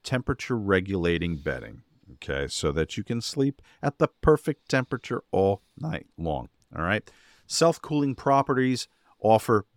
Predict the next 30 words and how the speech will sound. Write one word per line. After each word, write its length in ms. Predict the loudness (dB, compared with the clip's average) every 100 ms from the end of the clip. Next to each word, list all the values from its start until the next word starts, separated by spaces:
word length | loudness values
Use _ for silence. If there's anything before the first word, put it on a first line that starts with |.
| 4
better 360 | 6 6 4 0
sleep. 440 | -10 -4 0 0 -2 _ -20
It's 100 | -6
just 260 | -6 -6
a 40 | -8
fact, 400 | -6 -4 -6 -10
okay? 240 | -4 -2
And 100 | -2
the 60 | -2
silver-infused 600 | 0 0 -2 -4 -6 0
fabrics 420 | 0 2 -2 -10
inspired 400 | 0 8 8 10
by 120 | 6
nasa, 400 | 4 2 2 0 -2 _ _ _ _ -4
um, 220 | -2 -4 -4
in 340 | 0 0 0 0
the 100 | 0
Miracle 560 | 2 2 2 2 0 -2
Made 480 | -2 2 0 -2 -8
sheets 600 | -4 0 2 0 -4 -10 _ _ _ _ -2
are 160 | -2
thermoregulating, 1600 | -2 -6 -2 0 2 0 -2 -2 -2 0 0 -2 -4 -6 -8 -8
designed 380 | -6 -2 -2 -4
to 60 | -6
keep 160 | -4
you 100 | -4
at 80 | -6
the 60 | -6
perfect 340 | -8 -8 -8
temperature 320 | -8 -8 -10